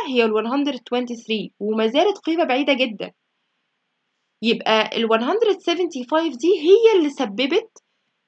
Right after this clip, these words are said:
إن الإكس بار بقى بعيد جدًا عن، آه، الميديان بالشكل ده. يعني هنقول إن الإكس بار تأثر بالقيمة اللي هي هنا اللي هي ال one hundred seventy-five وخلى قيمة ال-، الميديان زي ما اتفقنا هتبقى قيمة قاعدة في النص، والمود زي ما اتفقنا هتبقى هي القيمة الأكثر تكرارًا.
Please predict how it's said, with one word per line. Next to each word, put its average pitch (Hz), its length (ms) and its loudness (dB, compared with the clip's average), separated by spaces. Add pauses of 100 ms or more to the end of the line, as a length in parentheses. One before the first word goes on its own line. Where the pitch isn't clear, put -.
(140)
إن 233 200 2
الإكس 339 420 -2
بار 294 220 4
بقى 226 280 0
بعيد 277 240 0
جدًا 247 440 -6
عن، 254 340 -2 (240)
آه، 202 200 -2
الميديان 240 560 -4
بالشكل 208 440 -6
ده. 185 160 -8 (460)
يعني 196 300 -2
هنقول 214 380 -2
إن 202 120 -4
الإكس 240 380 -6
بار 202 240 -2
تأثر 247 600 -2
بالقيمة 196 460 -4
اللي 202 140 -4
هي 214 360 -2
هنا 302 140 -2
اللي 247 120 -2
هي 240 160 0
ال 226 100 0
one 196 160 -4
hundred 226 280 -4
seventy-five 226 880 -2 (400)
وخلى 392 500 0 (100)
قيمة 359 320 0
ال-، 247 240 -4
الميديان 262 640 -2
زي 254 280 -2
ما 233 100 -4
اتفقنا 294 520 -4
هتبقى 226 520 -4
قيمة 254 220 -4
قاعدة 214 260 -4
في 214 120 -10
النص، 220 420 -6
والمود 302 360 0
زي 240 180 -2
ما 220 80 -8
اتفقنا 233 320 -6
هتبقى 214 220 -6
هي 226 100 -2
القيمة 220 360 -6
الأكثر 208 320 -8
تكرارًا. 214 480 -4